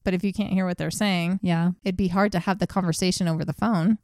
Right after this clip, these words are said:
Speaker 2: Right.
Speaker 1: to help it
Speaker 2: And you don't know
Speaker 1: happen.
Speaker 2: where their spirit, well, you kinda know where their spirit's located. It'd be in that vicinity where that payphone had been.
Speaker 1: I mean, does that mean he's in the booth?
Speaker 2: That would be my assumption, is that he was calling from that phone booth, probably trying to call
Speaker 1: Oh, what if
Speaker 2: somebody
Speaker 1: he
Speaker 2: he
Speaker 1: was calling
Speaker 2: loved
Speaker 1: it? I know. That's
Speaker 2: to
Speaker 1: what
Speaker 2: say, "I
Speaker 1: makes
Speaker 2: love
Speaker 1: it
Speaker 2: you."
Speaker 1: even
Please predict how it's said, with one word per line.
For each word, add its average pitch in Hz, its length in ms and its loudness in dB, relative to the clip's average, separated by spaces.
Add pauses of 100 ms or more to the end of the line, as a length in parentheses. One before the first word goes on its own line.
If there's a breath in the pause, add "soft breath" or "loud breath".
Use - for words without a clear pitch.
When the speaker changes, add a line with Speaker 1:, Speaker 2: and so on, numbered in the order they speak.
Speaker 2:
Right. 170 340 0
Speaker 1:
to - 80 -16
help 185 260 0
it 185 40 0
Speaker 2:
And 180 100 4
you 175 60 4
don't 180 140 6
know 175 60 0
Speaker 1:
happen. 175 140 4
Speaker 2:
where 170 220 4
their 165 100 2
spirit, 165 500 -2
well, 190 140 2
you 185 140 2
kinda 247 240 4
know 160 120 2
where 156 100 0
their 156 100 0
spirit's - 340 -6
located. 151 320 -4
It'd 196 220 -2
be 175 100 -6
in 165 120 -2
that 151 200 -6 (140)
vicinity 165 440 0
where 160 140 0
that 151 300 -6
payphone 180 380 -2
had 156 140 -6
been. - 500 -2
Speaker 1:
I 220 40 -6
mean, 214 160 0
does 208 140 -2
that 208 160 -2
mean 208 220 2
he's 208 200 0
in 196 140 0
the 175 160 -6 (120)
booth? 220 440 0 (100)
Speaker 2:
That 180 160 -2
would 233 160 4
be 165 120 0
my 156 280 0 (320)
assumption, 160 680 2
is 180 100 -2
that 156 120 -2
he 151 80 0
was 165 120 -2
calling 160 420 0
from 156 200 -2
that - 180 -6
phone 196 280 4
booth, 156 380 -2
probably 180 300 0
trying 151 320 -2
to 143 60 -4
call 156 320 0
Speaker 1:
Oh, 156 160 4
what 240 160 0
if 185 60 2
Speaker 2:
somebody 170 200 2
Speaker 1:
he 175 60 2
Speaker 2:
he 180 80 4
Speaker 1:
was 165 80 0
calling 254 380 2
Speaker 2:
loved 247 140 -4
Speaker 1:
it? - 80 -14
I 247 120 0
know. 254 380 -2
That's 233 180 -4
Speaker 2:
to 190 80 -2
Speaker 1:
what 262 100 0
Speaker 2:
say, 175 80 2
"I 160 100 2
Speaker 1:
makes 165 100 0
Speaker 2:
love 175 160 2
Speaker 1:
it 165 60 -2
Speaker 2:
you." 156 260 0
Speaker 1:
even 202 400 -2